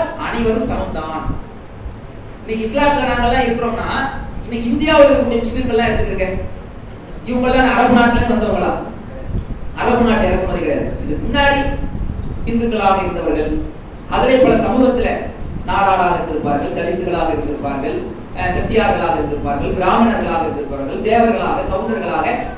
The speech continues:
பல சமூகத்திலிருந்து தான் இஸ்லாத்துக்கு வந்திருக்கிறோம். ஆனால் வந்திருந்தாலும் தொழுகையில் இருக்கும்போது எங்களுக்குள் எந்த, நாங்க எந்த சமூகத்துல இருந்தோம்னு எங்களுக்கு தெரியாது.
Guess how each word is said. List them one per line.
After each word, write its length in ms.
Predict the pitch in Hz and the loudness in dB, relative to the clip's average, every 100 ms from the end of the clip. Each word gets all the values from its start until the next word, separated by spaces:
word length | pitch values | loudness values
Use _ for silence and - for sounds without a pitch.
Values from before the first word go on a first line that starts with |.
| - | 0
பல 120 | 214 240 | 2 4
சமூகத்திலிருந்து 680 | 233 294 294 285 277 269 285 | 4 6 6 6 4 2 0
தான் 140 | 302 | 0
இஸ்லாத்துக்கு 360 | 302 302 294 277 | 0 0 2 2
வந்திருக்கிறோம். 440 | 311 285 262 - - - - - - - | 4 4 4 2 -2 -6 -6 -6 -6 -2
ஆனால் 480 | 214 226 190 196 196 - | 0 2 2 2 2 0
வந்திருந்தாலும் 800 | - - 320 269 - - 233 - | 0 2 2 4 4 4 2 0
தொழுகையில் 420 | - 302 320 320 285 | 4 4 6 6 6
இருக்கும்போது 500 | - 277 262 262 320 - - - - | 4 2 4 4 4 2 -2 -6 -6
எங்களுக்குள் 520 | - 240 262 262 285 233 | -2 2 2 2 2 2
எந்த, 120 | 233 | 2
நாங்க 200 | 233 226 | 4 4
எந்த 180 | 220 - | 4 4
சமூகத்துல 460 | 269 - 277 269 269 | 4 4 4 4 2
இருந்தோம்னு 300 | 262 269 - | 0 0 0
எங்களுக்கு 300 | 247 202 220 | 0 0 2
தெரியாது. 280 | 214 - | 2 0